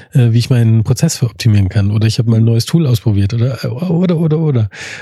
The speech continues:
Und dass diese Sachen eigentlich viel das Spannendere sind als diese eine Fortbildung, Weiterbildung, äh, hier noch ein Studium oder sonst was. Und das sind diese große Sachen und oft wird es dazu geschrieben. Und deswegen glaub ich, dass viele eigentlich eine Learning Culture haben, die sehr, sehr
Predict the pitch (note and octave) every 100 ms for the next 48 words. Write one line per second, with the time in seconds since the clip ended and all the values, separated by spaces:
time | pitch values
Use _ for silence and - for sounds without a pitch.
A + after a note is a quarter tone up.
0 | - A#2+ A2+ A2+ - D#3 F#3+ D3+ A#2+ D3+
1 | - A#2+ A2 A2+ A2+ - B2+ A2 G#2+ -
2 | C3+ C#3+ C3 A2+ G2+ A#2 A2+ A2+ - -
3 | G#2 G2+ A#2+ C3 A#2+ A2+ A2+ A2 G#2 -
4 | B2+ B2 - G#2+ G#2+ A2 A#2 A#2+ A#2 G#2
5 | G#2 G#2 G#2+ A2 A2 - - - - -
6 | - D#3 A#2+ B2 A#2 A#2+ - C#3 B2+ A#2+
7 | A2+ A2+ C3 C#3+ A#2+ - A2+ A2+ - B2
8 | - G#2+ G#2 C3+ F3 C3 A2 G#2 A#2+ A2
9 | B2 - A2 - - C3 - D#3 - -
10 | D3 D#3+ E3+ C#3+ A2+ A#2 C3 B2 B2+ B2+
11 | B2+ - D3 C#3 C3 A#2+ B2+ A2+ A#2+ A2+
12 | A2+ A2+ A2 G2 C#3+ E3+ C#3 A#2+ A2 A2+
13 | A2 A2